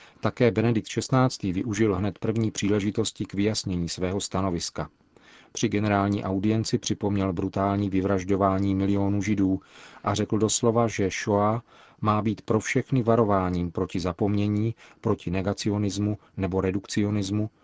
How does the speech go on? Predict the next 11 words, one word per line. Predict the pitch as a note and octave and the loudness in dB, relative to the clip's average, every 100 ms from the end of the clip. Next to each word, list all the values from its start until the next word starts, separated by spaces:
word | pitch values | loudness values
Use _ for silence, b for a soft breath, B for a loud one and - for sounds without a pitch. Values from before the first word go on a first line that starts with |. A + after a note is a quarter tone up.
| b b - | b b -2
protože | G#2 G2 A2 A2 | -2 0 0 2
násilí | G#2 A2 - C3 B2 | 2 0 2 0 0
páchané | - A2+ G#2+ B2 A2+ G2+ | 2 2 2 0 0 0
na | F#2+ | 2
jediné | G#2 A#2 A2+ A2+ | 2 2 2 2
lidské | A2 - - G2+ | 2 -2 -2 -2
bytosti | G2 A2 - - G#2 - | 0 -2 -4 -4 -6 -4
je | G#2 F#2+ | -2 -2
násilím | F2+ F2+ - A#2 G2+ G2+ G#2 | 0 0 0 0 0 0 -4
proti | - G2 G2+ | -4 -2 -2
všem. | - - F#2+ | -4 -2 -2